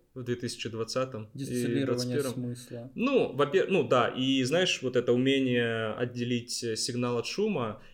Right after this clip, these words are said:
Speaker 1: и вообще умение свою мысль выразить вот так, чтобы, знаешь, ее поняли,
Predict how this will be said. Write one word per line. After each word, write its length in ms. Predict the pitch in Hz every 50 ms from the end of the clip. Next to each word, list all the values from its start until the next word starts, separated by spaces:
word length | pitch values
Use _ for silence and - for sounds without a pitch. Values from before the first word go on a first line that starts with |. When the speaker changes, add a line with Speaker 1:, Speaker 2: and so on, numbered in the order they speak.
| - - -
Speaker 1:
и 240 | - 147 156 165
вообще 480 | 147 135 127 131 - - - - 170 170
умение 460 | 156 135 131 139 151 151 147 135 131
свою 560 | 127 - - 127 127 127 127 135 139 135 131
мысль 420 | 127 131 147 156 131 - - 127 117
выразить 540 | 107 131 139 147 143 127 120 123 113 - 113
вот 200 | 110 110 - -
так, 180 | - 135 131
чтобы, 260 | 127 - - 113 113
знаешь, 280 | 110 113 127 131 127 -
ее 140 | 127 113 113
поняли, 560 | 110 - 147 170 190 185 151 127 120 120 113